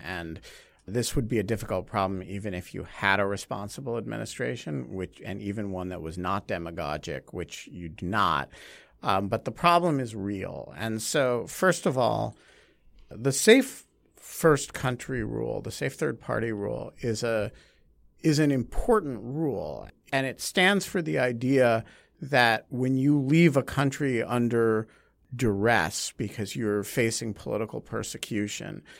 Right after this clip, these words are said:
there's not really a forum shop where you get to go to any country that you want to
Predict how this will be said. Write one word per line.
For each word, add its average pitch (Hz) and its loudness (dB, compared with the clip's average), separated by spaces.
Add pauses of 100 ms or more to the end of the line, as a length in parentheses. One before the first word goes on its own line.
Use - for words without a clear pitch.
(380)
there's 151 6
not 220 2
really 190 6
a 107 4
forum 131 4
shop - -2
where 117 -2
you 113 2
get 120 2
to 131 -4
go 120 6
to 110 4
any 117 -2
country 110 -2
that 104 -2
you 107 -4
want 127 2
to 95 -4